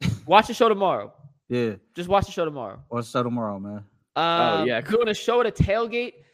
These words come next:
Speaker 1: So we talked about doing tailgate shows. We do need the equipment for that. That is something that without the proper equipment will not work. Uh, and also,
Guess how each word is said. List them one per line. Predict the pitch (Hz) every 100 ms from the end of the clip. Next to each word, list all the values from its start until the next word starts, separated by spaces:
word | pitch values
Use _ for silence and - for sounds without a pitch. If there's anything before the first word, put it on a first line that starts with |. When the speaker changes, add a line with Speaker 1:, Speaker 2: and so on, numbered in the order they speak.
| _ _
Speaker 1:
So | -
we | 226
talked | 330 277 233
about | 196
doing | 190 175
tailgate | 185 190 180 180
shows. | - 180 175 170 _ _ _ _
We | - 185 208
do | - 226 240
need | 208 208
the | 175
equipment | 170 190 147 170
for | 180
that. | 180 160 - _
That | 135 165
is | 170 160
something | 175 156 - 151
that | 147 135 -
without | 127 - 143 147 147
the |
proper | 147 151 143 139
equipment | 127 - 151 139 143 113
will | 131 139
not | 135 131 110
work. | 123 143 - - - _ _ _ _ -
Uh, | 120 -
and | 139
also, | 151 165 165 175 180 -